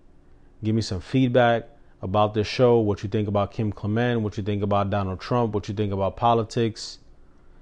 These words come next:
Reach out to me on Facebook, on Twitter, on Instagram. I'll let you know how to do that.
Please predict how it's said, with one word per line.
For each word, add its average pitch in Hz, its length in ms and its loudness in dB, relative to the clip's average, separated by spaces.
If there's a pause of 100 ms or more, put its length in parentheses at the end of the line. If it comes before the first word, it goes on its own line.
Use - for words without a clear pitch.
(300)
Reach 101 320 -4
out 120 200 4
to 117 120 -2
me 110 340 -2 (480)
on 87 160 -10
Facebook, 117 600 2
on 90 160 -6
Twitter, 117 320 4
on 98 180 0
Instagram. 110 640 0
I'll 95 80 0
let 98 240 -4
you 101 60 -4
know 98 100 -4
how 95 100 -2
to 92 120 -6
do 117 220 2
that. 107 360 2